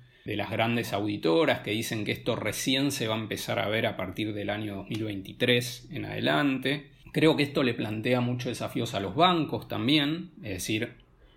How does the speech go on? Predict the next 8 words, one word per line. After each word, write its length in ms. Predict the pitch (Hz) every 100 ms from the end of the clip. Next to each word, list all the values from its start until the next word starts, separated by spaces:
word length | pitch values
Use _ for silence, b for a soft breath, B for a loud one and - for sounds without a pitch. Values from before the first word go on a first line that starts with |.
| _
en 140 | - 104
un 120 | 110
mundo 380 | 117 127 127 120
donde 220 | 110 101
el, 260 | 101 104 98
los 220 | 104 98
bancos, 640 | 113 120 120 120 - - - - -
digamos, 440 | 160 107 110 117